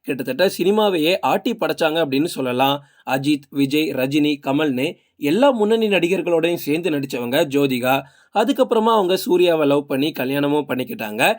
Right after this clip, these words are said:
கல்யாண வாழ்க்கையும் அவங்க ஜாலியா என்ஜாய் பண்ணதா செஞ்சாங்க.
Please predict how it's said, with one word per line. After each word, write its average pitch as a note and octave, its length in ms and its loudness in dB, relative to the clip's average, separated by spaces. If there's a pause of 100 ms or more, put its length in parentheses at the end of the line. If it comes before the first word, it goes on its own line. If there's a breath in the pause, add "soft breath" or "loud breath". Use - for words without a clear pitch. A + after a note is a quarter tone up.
(240 soft breath)
கல்யாண C#4 400 2
வாழ்க்கையும் G3 460 2
அவங்க D3+ 220 0
ஜாலியா D3+ 560 2
என்ஜாய் D3+ 320 0
பண்ணதா C#3 360 -2
செஞ்சாங்க. B2+ 540 -2